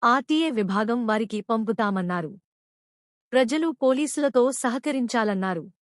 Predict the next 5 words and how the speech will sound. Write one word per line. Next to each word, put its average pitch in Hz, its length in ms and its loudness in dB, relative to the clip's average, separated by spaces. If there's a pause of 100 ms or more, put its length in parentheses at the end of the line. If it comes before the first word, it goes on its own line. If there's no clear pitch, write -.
(840)
డ్రైవింగ్ 339 500 0
లైసెన్స్ 285 500 0
లేకుండా, 226 500 2 (140)
ఆర్సీలు 311 500 2
లేకుండా 254 560 0